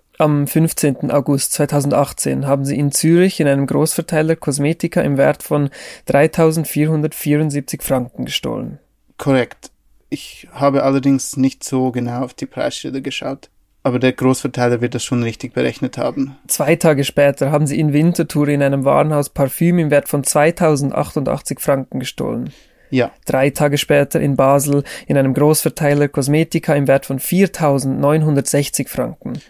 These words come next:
Speaker 2: Ja.
Speaker 1: Am dreiundzwanzigsten August zweitausendachtzehn in Basel Kosmetika im Wert von zweitausendneunhundertachtundachtzig Franken.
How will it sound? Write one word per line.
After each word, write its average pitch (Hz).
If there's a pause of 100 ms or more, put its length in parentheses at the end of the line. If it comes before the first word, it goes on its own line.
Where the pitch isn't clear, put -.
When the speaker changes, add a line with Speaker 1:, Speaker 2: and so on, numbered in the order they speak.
(160)
Speaker 2:
Ja. 127 (140)
Speaker 1:
Am -
dreiundzwanzigsten 147
August 143
zweitausendachtzehn 143
in 151
Basel 143
Kosmetika 143
im 135
Wert 135
von 131
zweitausendneunhundertachtundachtzig 147
Franken. 117